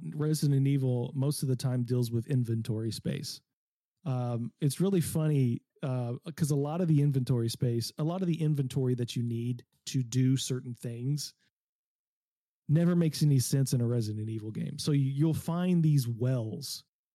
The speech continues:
in the world, and they're, you know, you've got the rope that goes down into the well,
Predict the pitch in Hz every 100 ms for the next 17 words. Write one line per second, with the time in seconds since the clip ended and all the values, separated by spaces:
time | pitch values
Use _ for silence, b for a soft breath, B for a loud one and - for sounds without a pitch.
0 | _ - 139 127 110 113 98 95 - _
1 | _ _ _ _ _ _ 139 139 135 131
2 | 131 _ - 143 135 135 147 143 131 131
3 | 131 131 127 120 127 127 143 131 127 113
4 | 123 123 123 123 117 113 113 110 107